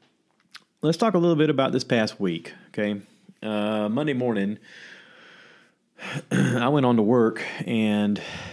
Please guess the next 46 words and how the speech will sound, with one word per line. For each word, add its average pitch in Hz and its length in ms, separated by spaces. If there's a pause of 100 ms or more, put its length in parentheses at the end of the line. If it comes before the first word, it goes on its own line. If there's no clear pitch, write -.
(120)
I 120 100
got 107 220
a 95 220
message 101 420
from 95 120
my 87 80
wife 87 480 (160)
who 90 440 (600)
got 104 200
very 101 220
sick. - 520 (200)
She - 220
was 85 120
very 87 300
sick 95 300
on 104 160
Monday, 104 580 (240)
uh, 80 380
vomiting 82 640
and 80 160
such. - 400 (720)
And, 110 400
um, 110 480 (840)
I 101 60
felt - 260
terrible 113 300
for 104 240
her. 98 160
When 85 140
I - 20
got 90 160
off 87 180
work, 107 360
I - 20
brought 87 240
her 85 200
some - 160
stuff 90 260
home, 101 420
some 92 160
Gatorade 90 640
and 85 100
stuff, 87 240
'cause 82 100
I 80 60
knew 85 380